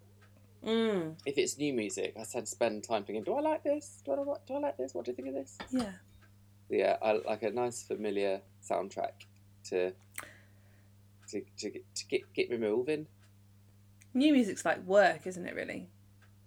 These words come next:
Speaker 2: Yeah.
Speaker 1: 'Cause you are like, "Do I like this? What's my opinion on this? Have I
Speaker 2: Yeah.
Speaker 1: listened all the way through? Is this a good album? Hmm, I don't know." Oh, I don't listen to albums anymore. It's quite sad, isn't it? Do you remember you used to listen to an album and then listen and listen and listen and listen?
Speaker 2: Yeah.
Speaker 1: And
Speaker 2: It's
Speaker 1: then you
Speaker 2: really
Speaker 1: just knew it.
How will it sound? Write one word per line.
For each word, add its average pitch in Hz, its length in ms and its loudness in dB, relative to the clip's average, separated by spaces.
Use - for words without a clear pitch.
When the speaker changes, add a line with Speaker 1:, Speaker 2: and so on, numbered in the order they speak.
Speaker 2:
Yeah. 98 340 2
Speaker 1:
'Cause 196 160 -4
you 214 60 8
are 196 120 12
like, 160 200 6
"Do 196 80 0
I 190 60 6
like 220 220 4
this? 339 300 -4
What's - 180 -12
my 202 80 -2
opinion 185 360 -4
on 165 140 -4
this? - 380 -10
Have 202 100 -12
I - 40 -6
Speaker 2:
Yeah. - 40 0
Speaker 1:
listened 233 220 -6
all 202 80 -2
the 190 80 0
way - 40 -2
through? 214 160 -2
Is - 100 -2
this 233 140 -2
a 226 40 -2
good 240 120 4
album? 254 320 2
Hmm, 294 160 -4
I 220 40 -6
don't 285 200 -8
know." 262 140 -6
Oh, 294 120 4
I 294 80 6
don't 415 140 4
listen 311 220 0
to - 80 -6
albums 208 360 -2
anymore. 170 300 -10
It's - 100 -18
quite - 240 -6
sad, 208 300 -8
isn't 220 200 -14
it? - 80 -12
Do - 80 -2
you - 20 2
remember 294 100 6
you 311 60 6
used 294 100 0
to - 40 -2
listen 277 160 2
to 277 60 2
an 269 80 4
album 247 260 4
and 180 80 0
then 180 100 0
listen 185 260 -2
and 175 80 0
listen 180 260 2
and 170 120 2
listen 170 260 0
and 165 100 2
listen? 165 300 2
Speaker 2:
Yeah. - 60 -2
Speaker 1:
And - 20 -10
Speaker 2:
It's - 600 -20
Speaker 1:
then 180 100 -2
you 175 40 -2
Speaker 2:
really 185 120 6
Speaker 1:
just - 160 -4
knew 175 260 0
it. 151 120 -4